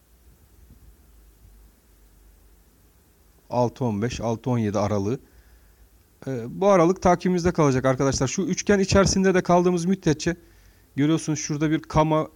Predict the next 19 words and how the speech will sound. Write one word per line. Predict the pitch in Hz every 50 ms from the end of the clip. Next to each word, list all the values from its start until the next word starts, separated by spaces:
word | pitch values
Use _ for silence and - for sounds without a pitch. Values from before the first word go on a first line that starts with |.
| -
e, | - 135 135 139 139 135 135
veya | 131 139 139 143 143 143 - -
bu | 147 147 170 160 - - - - _ _ _ _ _ _ _ _ _ _
uçları | - 147 - - - 165 165 160 165
kapatır | - 170 156 - 160 - 170 156
iyice | 156 160 151 160 147
daralırsa | 156 156 156 156 160 165 170 156 - - 156 143 135 139
da, | 165 175 - -
e, | 139 143 143 143 143 143 143 - _ _ _ _ _ _ _ _ _ _
bir | - 165 151 -
üçgen | 175 170 - - - 180 170
halini | 165 160 156 160 160 165 175
alır. | 165 139 135 160 165 - - _
Fakat | - 151 143 - 165 -
şu | - - 170
an | 170 165 - - - _ _ _ _ _ _ _ _ _ _ _ _ _ _ _ _ _ _
hala | _ - 156 160 165 165 165 160
bir | 165
kamadayız. | - - 165 165 165 165 135 117 131 147 175 - - -